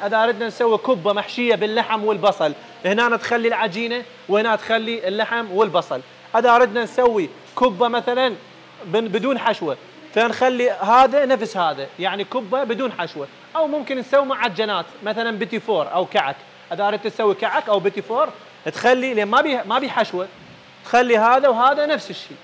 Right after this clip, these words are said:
عرفت شلون؟ فهذه مشروع بسبعة آلاف ومئتين دولار، مشروع العمر، ضمان لمدة سنة، صناعة درجة أولى. طبعا تشوفون هذه الماكينة ليش سعرها سبعة آلاف ومئتين دولار؟ لأن مواصفاتها قوية كلش.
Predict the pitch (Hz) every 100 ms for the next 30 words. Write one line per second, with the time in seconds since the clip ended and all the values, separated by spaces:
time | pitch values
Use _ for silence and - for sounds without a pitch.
0 | - 160 226 233 - 277 320 - - -
1 | 240 254 233 330 339 370 370 180 220 -
2 | 262 339 370 - 190 262 240 - 226 269
3 | 247 233 - 262 202 202 180 170 180 190
4 | 226 285 269 220 226 185 135 - - 139
5 | 185 226 269 262 254 262 196 - - 196
6 | 139 - - - - - - - 233 262
7 | 277 240 285 165 226 220 170 208 185 147
8 | 139 214 226 226 254 240 247 247 240 254
9 | 262 269 208 277 - 240 214 196 196 185
10 | 196 185 185 185 160 160 139 143 160 156
11 | 165 170 180 233 262 262 285 - - -
12 | 190 220 185 - 190 143